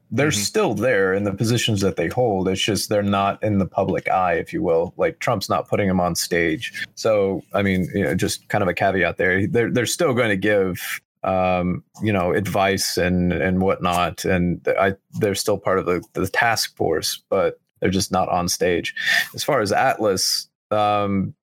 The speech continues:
Speaker 1: the only thing that I've seen is he's not an ep-, epidemiologist and he's not a, um, um, virologist. So that, that's the only thing I've seen that news is reported on him.
Speaker 2: Says here that he is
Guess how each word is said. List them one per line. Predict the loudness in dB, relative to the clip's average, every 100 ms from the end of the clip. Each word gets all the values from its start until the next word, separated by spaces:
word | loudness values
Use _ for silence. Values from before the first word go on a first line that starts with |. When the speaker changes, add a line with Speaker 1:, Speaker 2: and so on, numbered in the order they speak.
| -4
Speaker 1:
the | 0
only | 2 2
thing | 0 2
that | 2
I've | 0 0
seen | 0 2 2
is | 0 -2 -8 -18 _ -2
he's | -2 2
not | 2 2 -2 _ _
an | 2 2 0 _
ep-, | 0 0 -2 _ -4
epidemiologist | -2 0 0 0 0 0 0 -2 0
and | 0
he's | 2 2 0
not | 0 0
a, | 2 2 2
um, | 2 0 -2 -4 -8 _ -8 -4
um, | -2 0 0 -2 0 0 -2 _ 0
virologist. | 2 2 0 -2 -4 -6 -6
So | -2 0 0 -2 -12 _ _
that, | 0 0
that's | 0
the | 0
only | 0 2
thing | 2
I've | 0 0
seen | 0 2 2
that | 0 -4 _ -2
news | 0 2
is | 0 -2 -2
reported | -4 -2 -2 0
on | 0
him. | 0 0 -4
Speaker 2:
Says | -2 0
here | 2
that | 2
he | 2 2
is | 0